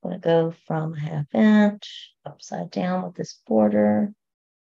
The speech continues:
to the other half inch. All right.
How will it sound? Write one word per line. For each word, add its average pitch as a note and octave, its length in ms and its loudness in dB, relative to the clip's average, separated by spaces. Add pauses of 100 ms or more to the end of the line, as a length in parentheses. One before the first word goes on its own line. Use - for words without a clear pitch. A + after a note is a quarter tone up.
(300)
to G3 120 -12
the F#3 220 -12
other B3 220 -4
half G#3+ 420 -2
inch. G3+ 800 0 (3250)
All G3+ 80 2
right. G3+ 300 6